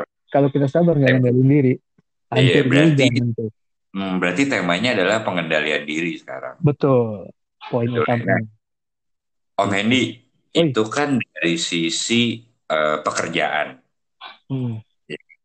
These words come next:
Speaker 2: ya, tadi sih walaupun tidak diawali dengan gimana sih, Om, tipsnya kalau work from home kita dari sisi punya usaha jasa, gimana ya caranya biar dapat klien? Ya, itu tidak ada openingnya sih di kita, karena kan kita juga berbicara tidak jelas,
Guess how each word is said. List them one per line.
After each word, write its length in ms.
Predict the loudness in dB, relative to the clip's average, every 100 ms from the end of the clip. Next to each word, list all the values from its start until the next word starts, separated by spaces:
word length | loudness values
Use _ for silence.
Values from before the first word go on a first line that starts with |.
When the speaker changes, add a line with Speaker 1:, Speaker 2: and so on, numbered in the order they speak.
| _ _ _ _
Speaker 2:
ya, 160 | -8
tadi 220 | -4 -2 -2
sih 140 | 0
walaupun 560 | 2 2 2 -2 -2 -4
tidak 320 | -2 -2 -2
diawali 520 | 0 0 2 2 0
dengan 300 | -6 -8 -8
gimana 300 | -8 -6 -4
sih, 160 | -4 -2
Om, 240 | -2 -4
tipsnya 400 | -6 -8 -6 -10
kalau 440 | -4 -2 -2 -4 -8 _ _ _ _ -4
work 260 | -2 -2
from 300 | -2 -4 -2
home 240 | -4 -4 -6
kita 240 | -6 -4
dari 600 | -2 -2 0 -2 -2 -4
sisi 760 | -4 -6 -8 -4 -4 -2 -4 -4
punya 240 | -6 -6
usaha 300 | -6 -4 -4 -4
jasa, 680 | -4 -4 -4 -4 -4 -4 _ _ _ _
gimana 340 | -10 -6 -4 -4
ya 180 | -4 -6
caranya 200 | -6 -6
biar 220 | -6 -6
dapat 160 | -8 -8
klien? 360 | -4 -2 -4
Ya, 140 | -6 -8
itu 160 | -6
tidak 280 | -4 -2 -2
ada 160 | -2 -4
openingnya 400 | -4 -8 -4 -4
sih 120 | -4
di 80 | -8
kita, 280 | -12 -4 -2
karena 260 | 0 -2
kan 140 | -4 -6
kita 300 | -6 -6 -6
juga 240 | -4 -6
berbicara 480 | -6 -12 -6 -4 -2
tidak 260 | -4 -6 -8
jelas, 600 | -4 0 2 0 -4